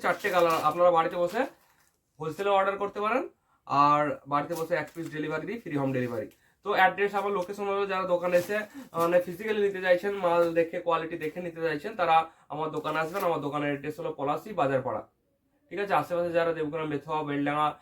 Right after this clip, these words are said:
কৃষ্ণনগর থেকে দেখছেন, তারা বা-, আহ, মা-, মানে পলাশীতে হয়তো কৃষ্ণনগর থেকে, বহরমপুর থেকে আসতে পারছেন না, তাদের বাড়িতে পৌঁছে দেওয়া হবে। কিন্তু পলাশীরই আশেপাশে যারা দেখছেন, এটা লোকেশন হলো বাজারপাড়া। আর বাজারপাড়া আশেপাশে অনেকেই চেনে,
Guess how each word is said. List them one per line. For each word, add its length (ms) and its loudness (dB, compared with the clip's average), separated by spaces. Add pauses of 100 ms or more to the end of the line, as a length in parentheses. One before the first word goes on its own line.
(180)
কৃষ্ণনগর 400 -6
থেকে 200 -6
দেখছেন, 340 -6
তারা 220 -4
বা-, 160 0
আহ, 160 2
মা-, 340 0
মানে 220 -2
পলাশীতে 600 -4 (260)
হয়তো 420 -4
কৃষ্ণনগর 420 -6
থেকে, 200 -6
বহরমপুর 360 0
থেকে 140 -6
আসতে 220 -6
পারছেন 260 -8
না, 120 -6
তাদের 280 -6
বাড়িতে 260 -6
পৌঁছে 280 -14
দেওয়া 140 -4
হবে। 160 -6
কিন্তু 300 -10
পলাশীরই 460 -4
আশেপাশে 360 -4
যারা 280 -2
দেখছেন, 300 0 (320)
এটা 160 -2
লোকেশন 340 2
হলো 220 2
বাজারপাড়া। 480 2 (460)
আর 500 4 (1200)
বাজারপাড়া 420 0
আশেপাশে 340 -4 (120)
অনেকেই 340 -2
চেনে, 260 -2